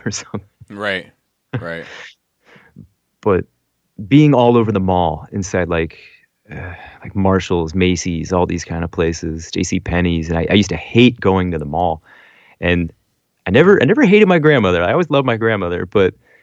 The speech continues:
Speaker 1: I didn't like going places with her. And she took me to Red Bank, New Jersey, and there's a bunch of antique stores and stuff down that way. One of them had this big glass case full of general, like, vintage toys from, like, the eighties, seventies. Um,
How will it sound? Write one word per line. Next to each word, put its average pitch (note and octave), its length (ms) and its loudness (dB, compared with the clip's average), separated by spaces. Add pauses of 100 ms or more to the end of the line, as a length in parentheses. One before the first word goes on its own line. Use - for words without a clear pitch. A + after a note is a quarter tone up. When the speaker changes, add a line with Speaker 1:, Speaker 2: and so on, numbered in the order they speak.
(540)
Speaker 1:
I A2 60 0
didn't E3+ 140 2
like D#3 160 4
going A#2+ 280 4
places F#2 340 -4
with F#2 140 -12
her. F2+ 100 -8
And F2 100 -10
she G#2 120 -10
took D#3+ 220 -8
me D#3 200 -2
to A#2 160 -2
Red G#2 260 0
Bank, F2 320 -4
New F#2 120 -6
Jersey, F2 340 -6
and F2+ 80 -6
there's F2+ 220 -10
a - 380 -20
bunch C#3+ 180 0
of A2 80 0
antique A2 400 -2
stores F2 340 -2
and F2 80 -10
stuff E2+ 260 -8
down E2+ 220 -4
that E2+ 200 -4
way. E2+ 220 -4 (360)
One G2 240 0
of B2 40 2
them G#2+ 120 2
had G#2 160 -2
this F2 120 -4
big G2+ 280 -2
glass F#2 280 -2
case F2+ 260 -2
full F2+ 260 -2
of D#2+ 160 -6
general, F2+ 680 -2 (180)
like, D#2+ 160 -8
vintage F2+ 400 -2
toys F2 420 0
from, E2+ 400 -6
like, D#2+ 140 -10
the - 80 -6
eighties, E2+ 420 0
seventies. E2+ 680 -2 (600)
Um, D#2 540 -4